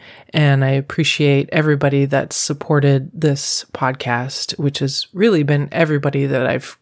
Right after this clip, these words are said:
come across and connected with. So that's amazing. We will continue to share, uh, share, post, and amplify on our social media as we sort out what's next for the podcast. So be sure that you're following us there. Uh, we're on Instagram and Facebook,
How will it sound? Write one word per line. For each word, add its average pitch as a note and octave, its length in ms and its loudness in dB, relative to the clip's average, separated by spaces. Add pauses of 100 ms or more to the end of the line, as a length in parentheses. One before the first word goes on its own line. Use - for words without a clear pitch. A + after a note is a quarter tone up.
(240)
come D#3+ 220 2
across C#3 440 0
and C3 240 -2
connected C#3 380 0
with. C#3 340 -6 (1000)
So E3 180 2
that's D#3 260 2
amazing. C3 640 -4
We F3+ 140 8
will E3+ 520 6
continue F3 600 2
to F#3 460 4
share, D#3 760 0
uh, C3 540 0
share, A3+ 320 4
post, F#3 400 0
and D#3+ 100 -4
amplify D3 520 0
on C#3+ 200 0
our C#3 120 0
social D3+ 340 0
media D#3 480 2 (200)
as D#3 260 0
we D#3 180 2
sort D3+ 300 0
out D3+ 180 0
what's D3+ 220 -2
next C#3+ 280 -4
for - 160 -2
the D3 100 -2
podcast. D#3 720 -4
So E3+ 220 4
be E3 120 0
sure D#3+ 300 0
that E3 160 0
you're D3+ 260 4
following D3 400 2
us D3 200 -2
there. D3+ 500 2
Uh, C#3 160 4
we're C#3 140 4
on C#3 100 0
Instagram D#3 500 0
and C#3 80 -2
Facebook, E3+ 680 -2